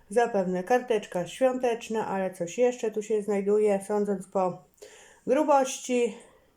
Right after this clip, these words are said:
Od dziewczyny, która również prowadzi kanał na YouTubie, kompletnie się, e, tej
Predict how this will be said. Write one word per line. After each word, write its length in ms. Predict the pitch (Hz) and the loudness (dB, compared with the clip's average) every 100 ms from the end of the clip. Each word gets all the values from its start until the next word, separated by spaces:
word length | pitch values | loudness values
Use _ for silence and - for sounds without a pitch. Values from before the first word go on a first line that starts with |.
| _ _ _ - - _ | _ _ _ -20 -20 _
Od 360 | - 254 254 254 | 2 4 4 0
dziewczyny, 920 | 202 180 233 240 240 247 226 202 185 | -6 2 4 4 2 4 4 4 0
która 420 | 175 - 214 208 196 | -2 0 2 4 4
również 480 | 214 202 196 185 | 2 2 -2 -2
prowadzi 680 | - 240 277 226 190 165 170 | -6 0 2 4 0 -2 -4
kanał 420 | 202 190 175 165 165 - - _ | -2 -2 -2 -6 -10 -20 -20 _
na 160 | 247 277 | 2 4
YouTubie, 500 | 285 262 262 240 220 | 4 2 2 4 2
kompletnie 600 | 226 208 202 180 170 165 | 2 -2 0 -2 -2 -8
się, 160 | 156 165 | -8 -10
e, 720 | 156 - - - 165 160 160 | -10 -14 -12 -6 -4 -4 -6
tej 400 | 151 - 160 151 | -6 -4 -2 -2